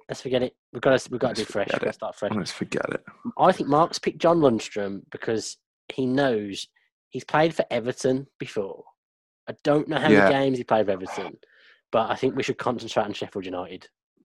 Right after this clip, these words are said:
Speaker 2: Yeah, hundred percent.
Speaker 1: So let's concentrate on Sheffield United. Let's look at players who are playing for Sheff now who've been around the block a bit. Billy
Speaker 2: Uh,
Speaker 1: Sharp.
Speaker 2: Jagielka. Jagielka.
Speaker 1: Jagielka's a great shout. That takes us straight back to Everton.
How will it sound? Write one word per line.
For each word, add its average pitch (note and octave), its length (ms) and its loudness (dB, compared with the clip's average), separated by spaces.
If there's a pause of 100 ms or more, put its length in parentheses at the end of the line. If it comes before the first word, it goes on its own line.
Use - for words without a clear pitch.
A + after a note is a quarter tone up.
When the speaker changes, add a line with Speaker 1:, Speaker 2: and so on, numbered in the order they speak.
(260)
Speaker 2:
Yeah, A2 220 4
hundred G#2 320 4
percent. F#2+ 340 2 (800)
Speaker 1:
So A2 60 -6
let's - 100 -14
concentrate C3 440 0
on A#2+ 100 -2
Sheffield A2 320 -4
United. F#2+ 520 -4
Let's B2 280 -4
look C#3 100 4
at - 140 -12
players B2 400 2
who A#2+ 80 2
are A2 40 2
playing A#2 360 0
for - 140 -8
Sheff - 420 -6 (520)
now G2 600 -6
who've G2+ 220 -2
been G2+ 100 -2
around F#2+ 260 -2
the F#2+ 60 -6
block - 240 -8
a F#2+ 40 -12
bit. - 200 -10
Billy C3 160 0
Speaker 2:
Uh, - 20 0
Speaker 1:
Sharp. - 380 2
Speaker 2:
Jagielka. G2 720 6 (180)
Jagielka. G2 680 4 (560)
Speaker 1:
Jagielka's G2 500 -4
a F#2+ 60 -10
great G2 480 -4
shout. G2+ 380 -4
That A2 160 -8
takes A2+ 260 -2
us G#2+ 80 -8
straight G#2 320 -2
back - 140 -6
to A2 120 -4
Everton. A2+ 440 -4